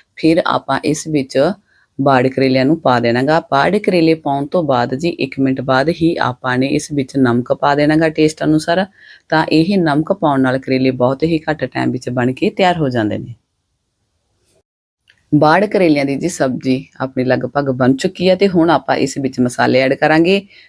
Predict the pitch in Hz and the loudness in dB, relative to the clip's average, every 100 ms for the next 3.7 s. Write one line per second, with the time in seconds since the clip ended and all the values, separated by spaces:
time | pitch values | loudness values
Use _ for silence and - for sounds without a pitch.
0 | _ _ _ - 151 175 180 170 170 143 | _ _ _ -2 0 0 -2 -2 0 0
1 | 117 117 127 127 135 135 143 156 240 _ | 0 -2 -2 0 0 0 0 0 -2 _
2 | _ _ _ _ _ - 123 120 143 160 | _ _ _ _ _ 0 0 2 2 2
3 | 143 139 - 143 143 143 196 | 0 -2 0 2 2 2 0